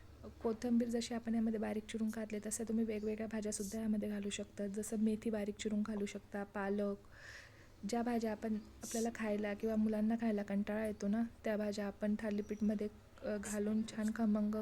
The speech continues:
खुसखुशीत असे थालीपीठ करून घेऊ शकतो. थालीपीठ हा बाजरीच्या भाकरीला किंवा मुलांच्या डब्याला देण्यासाठी उत्तम पर्याय आहे. आता इथे मी ह्या, अ,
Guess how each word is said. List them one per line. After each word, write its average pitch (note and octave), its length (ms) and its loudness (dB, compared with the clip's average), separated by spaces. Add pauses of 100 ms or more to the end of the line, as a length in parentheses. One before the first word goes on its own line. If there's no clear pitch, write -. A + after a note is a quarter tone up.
खुसखुशीत A3+ 460 -4
असे G#3 200 -4
थालीपीठ G3+ 380 -4
करून G#3 300 0
घेऊ G#3 140 0
शकतो. G#3+ 480 -6 (580)
थालीपीठ A#3 440 2
हा A3+ 140 -4
बाजरीच्या G#3+ 480 -2
भाकरीला G#3 600 -2
किंवा G#3+ 380 -2 (420)
मुलांच्या A3 380 4
डब्याला G#3+ 280 0
देण्यासाठी A3 560 -2
उत्तम A3 380 0
पर्याय G#3 380 0
आहे. G3 240 -4 (2000)
आता G#3+ 200 -4
इथे G#3+ 240 -2
मी A3+ 140 6
ह्या, G#3+ 300 0 (220)
अ, G3+ 300 -2